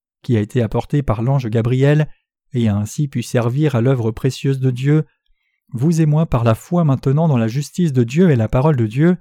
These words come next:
sommes en mesure d'être sauvés de tous nos péchés, devenir enfants de Dieu et recevoir le Saint-Esprit comme don. Nous avons reçu le Saint-Esprit en cadeau en croyant dans l'évangile de l'eau et de l'Esprit.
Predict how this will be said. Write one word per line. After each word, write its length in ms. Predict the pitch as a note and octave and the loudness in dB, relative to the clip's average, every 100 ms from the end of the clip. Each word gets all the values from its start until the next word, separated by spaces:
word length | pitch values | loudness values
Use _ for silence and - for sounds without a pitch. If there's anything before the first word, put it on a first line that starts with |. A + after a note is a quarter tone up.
| _ _ _ _ _ | _ _ _ _ _
sommes 320 | - A#2+ A2+ | -2 0 0
en 60 | |
mesure 380 | A2 A2+ B2+ D#3 | 0 0 0 2
d'être 280 | B2 - A#2+ | 0 -2 -4
sauvés 320 | - B2+ A#2+ | -2 -2 0
de 100 | A#2 | -2
tous 220 | A2+ - | -4 -2
nos 140 | F#3 D#3+ | 0 0
péchés, 420 | D#3 D3 F3 F#3+ - _ _ _ _ | -2 -2 0 0 -2 _ _ _ _
devenir 420 | A#2 G#2 A2 E3+ | -4 -2 0 0
enfants 300 | C#3 A#2+ D#3+ | 0 -2 -2
de 120 | D3 B2 | 0 -2
Dieu 300 | B2 F#3 F3+ | -2 0 2
et 100 | A#2+ | 0
recevoir 480 | A#2 - B2 D3+ | -2 -4 -2 0
le 80 | C#3 | -2
Saint-Esprit 540 | A2+ A#2 A#2+ - - D#3 | -2 -2 -4 -6 -6 -2
comme 240 | A#2+ A2+ | 0 0
don. 280 | G#2+ C#3 E3+ - _ _ _ _ _ _ _ _ | 0 0 -2 -6 _ _ _ _ _ _ _ _
Nous 180 | A#2 G2+ | -4 -2
avons 200 | G#2+ A2+ | 0 0
reçu 320 | A2 - D#3 | -2 -2 0
le 100 | B2+ | 0
Saint-Esprit 600 | G#2+ A#2 A#2 A2+ - C#3 | 0 -2 -2 -4 -2 2
en 80 | A2+ | 2
cadeau 420 | A#2 A#2+ B2+ D3+ | 2 0 2 2
en 140 | A2+ G#2 | 2 0
croyant 360 | - A2+ C3+ | -2 0 0
dans 120 | C#3+ A2+ | 0 0
l'évangile 480 | A2+ A2+ A#2 D3 | 0 0 0 -2
de 100 | B2 | -2
l'eau 180 | A2+ D3 | 0 2
et 80 | D3 | 2
de 100 | C#3+ | 2
l'Esprit. 500 | D3 C#3 - D3+ E3+ | 0 -2 -2 0 -2